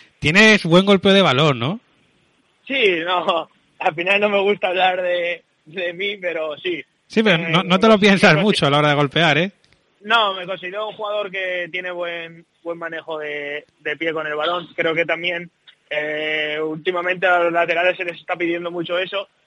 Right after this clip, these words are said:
Speaker 2: y entonces, pues, al final me estoy adaptando a, también a la posición y todo eso, y, y la verdad es que, que me encuentro muy a gusto.
Speaker 1: Precisamente por ahí te iba a preguntar, ¿qué te, qué te pide Óscar? Es decir, la primera charla que tuvo contigo,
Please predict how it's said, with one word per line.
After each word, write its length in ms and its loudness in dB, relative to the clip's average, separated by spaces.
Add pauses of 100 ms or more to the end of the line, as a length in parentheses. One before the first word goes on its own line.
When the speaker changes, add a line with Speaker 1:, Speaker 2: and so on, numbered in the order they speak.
(140)
Speaker 2:
y 60 -12
entonces, 280 -6
pues, 140 -2
al 80 -4
final 260 -4
me 100 -8
estoy 180 -6
adaptando 960 -2 (440)
a, 120 -18
también 280 -4
a 60 2
la 100 0
posición 480 -4
y 20 -8
todo 240 -2
eso, 240 -4
y, 380 -8
y 80 -10
la 100 -4
verdad 200 -4
es 60 -16
que, 380 -6 (400)
que 80 2
me 120 -6
encuentro 320 -2
muy 100 -4
a 60 -2
gusto. 280 -6 (540)
Speaker 1:
Precisamente 580 0
por 140 2
ahí 160 4
te 80 2
iba 100 6
a 40 2
preguntar, 440 2
¿qué 160 -2
te, 480 2
qué 140 0
te 120 4
pide 300 0
Óscar? 280 -2
Es 100 -2
decir, 100 -4
la 120 2
primera 280 0
charla 300 0
que 100 -2
tuvo 220 2
contigo, 560 0